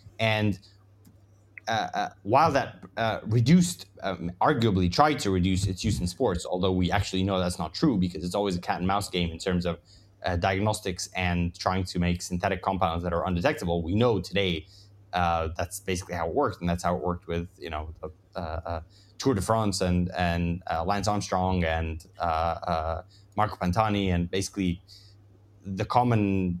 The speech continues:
theme we understand is that everybody's on steroids. The question is, can you catch them or not? Um, what it did is it prevented the development of protocols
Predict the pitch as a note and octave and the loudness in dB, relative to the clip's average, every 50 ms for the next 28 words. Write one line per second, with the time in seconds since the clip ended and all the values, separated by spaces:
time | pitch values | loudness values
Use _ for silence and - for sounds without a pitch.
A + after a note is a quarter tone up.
0 | - - C3 B2+ B2 A2 G2+ F#2 F#2 F#2+ F#2+ F#2+ F#2+ F#2 F2+ - A2+ A2+ G#2 F#2+ | -2 2 2 4 4 4 4 4 4 4 4 2 2 0 0 2 2 2 2 2
1 | F#2+ F#2 F2 E2+ E2+ E2+ - G#2 A2 G2+ G2 G#2 F2+ F#2 F#2 F2+ F2 E2 E2+ E2+ | 2 2 2 0 -2 -2 0 0 0 2 2 2 2 2 2 2 2 0 -2 -2
2 | - - A2+ G#2 F2+ E2 E2+ E2 F2 F2 - F#2+ F2+ - F#2+ F2+ F2+ F2+ E2+ D#2+ | 0 2 2 2 2 0 0 -2 -2 -2 -2 -2 -2 -2 0 0 2 0 0 -2
3 | - - - - - - - F2+ F2+ - - F2+ - - - - - D#2+ D2 - | -6 -12 -16 -14 -8 -2 0 0 0 0 0 -2 -2 -4 -8 -10 -12 -12 -12 -12
4 | - - - - - - - _ - G#2 G#2 G2 F#2+ F#2 F2+ E2+ E2+ F2+ - _ | -16 -20 -20 -20 -20 -20 -16 _ -2 0 0 2 2 2 0 0 -2 -4 -10 _
5 | _ _ _ _ _ _ _ _ _ _ _ _ _ - - - - - - - | _ _ _ _ _ _ _ _ _ _ _ _ _ -20 -20 -20 -20 -20 -20 -20
6 | - _ _ _ _ _ - B2+ D3 D3 B2 - G#3 A#3+ A#3 D#3+ C3 B2 A#2 C3 | -20 _ _ _ _ _ 2 4 4 4 4 4 4 4 4 4 4 2 2 0
7 | A#2+ - - C3 A#2 A#2+ C#3 E3 F#3 F3 F3+ D#3+ C#3 A#2+ G#2 A2 F#2+ G#2 F#2+ F#2 | -2 -2 0 2 4 6 6 6 6 4 4 2 2 2 2 2 2 4 4 4
8 | B2 A#2+ C#3 C3 - A#2+ G#2+ G2+ - - D#2+ - - - - C3 C3+ C3 - A#2+ | 4 4 4 2 2 2 2 2 0 -4 -8 -8 -8 0 2 2 2 2 0 -2
9 | - - F2+ D2+ C#2+ F2+ A2+ - - - | 0 0 0 0 -2 -2 -4 -6 -10 -14